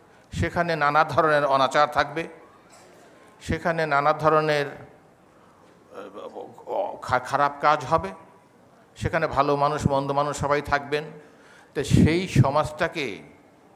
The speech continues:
পরিষ্কার পরিচ্ছন্ন রাখা, সেই সমাজের যারা সবচেয়ে নিচে পড়ে আছে, তাদের দিকে দৃষ্টি দেওয়া,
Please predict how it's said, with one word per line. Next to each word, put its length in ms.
পরিষ্কার 520
পরিচ্ছন্ন 540
রাখা, 340
সেই 400
সমাজের 640
যারা 280
সবচেয়ে 480
নিচে 680
পড়ে 240
আছে, 340
তাদের 480
দিকে 240
দৃষ্টি 420
দেওয়া, 360